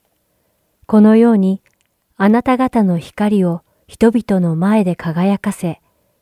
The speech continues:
人々があなた方の良い行いを見て、天におられるあなた方の父を崇めるようにしなさい。とあります。イエス様のその御言葉を聞いて、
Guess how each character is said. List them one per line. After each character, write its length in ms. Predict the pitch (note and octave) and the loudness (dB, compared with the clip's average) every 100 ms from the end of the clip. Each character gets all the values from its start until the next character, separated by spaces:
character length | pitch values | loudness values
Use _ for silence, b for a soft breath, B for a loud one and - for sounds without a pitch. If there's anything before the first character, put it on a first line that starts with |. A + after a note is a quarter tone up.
| _ _ _ | _ _ _
人 240 | - A3 | -2 0
々 280 | G#3+ - F3+ | 0 -2 -2
が 120 | E3 | -2
あ 80 | E3 | -4
な 140 | F#3 G#3 | -4 -2
た 140 | A3 | -2
方 300 | A#3 A#3 G#3 | -2 -2 -2
の 160 | F#3+ E3 | -2 -2
良 200 | A3 A#3+ | 0 0
い 100 | E3 | -2
行 240 | D#3 F#3+ F#3+ G3+ | -2 -2 0 0
い 140 | G3+ | 0
を 100 | G3+ | 0
見 120 | G3+ G3 | 0 -2
て、 260 | D#3+ E3+ _ _ _ _ _ _ | -6 -10 _ _ _ _ _ _
天 240 | G#3+ A#3+ A3 | 0 2 2
に 140 | F3+ | 0
お 140 | F3 | -2
ら 140 | F3+ G#3 | -2 -2
れ 140 | G#3 | -2
る 220 | F#3+ F#3 _ | -4 -6 _
あ 120 | - F3 | -4 -2
な 140 | G#3+ | 0
た 140 | A#3 | -2
方 280 | A#3 B3 A3+ | -2 -4 -2
の 140 | F#3+ E3+ | -4 -4
父 440 | - - - G3 | -12 -16 -4 -4
を 140 | D#3+ - | -4 -6
崇 260 | F3 E3+ G3+ | -2 0 4
め 140 | A3 | 4
る 120 | A3 | 2
よ 160 | F#3+ F3+ | 0 0
う 40 | |
に 140 | D#3+ D#3 | -2 -6
し 140 | - | -6
な 120 | E3 | -6
さ 200 | E3 F3 | -6 -12
い。 100 | D#3+ - _ _ _ _ _ _ _ _ _ _ _ - | -14 -16 _ _ _ _ _ _ _ _ _ _ _ -6
と 140 | A#3+ | -2
あ 80 | G#3 | 0
り 140 | F3 | -2
ま 140 | F3 E3+ | -8 -8
す。 220 | - _ _ _ _ _ _ _ _ _ | -16 _ _ _ _ _ _ _ _ _
イ 100 | G#3+ | -2
エ 60 | A3 | 0
ス 40 | |
様 300 | - G3 F#3+ | 0 -2 -2
の 160 | F3+ F3 | -2 -4
そ 180 | - G3 | 0 2
の 240 | A3 A3+ | 2 2
御 100 | G3 | 0
言 300 | - A3+ A3 | -2 -2 0
葉 200 | A3 G#3+ | 0 0
を 60 | G#3 | -2
聞 200 | - G3+ | -6 -6
い 60 | |
て、 260 | - F#3 | -4 -6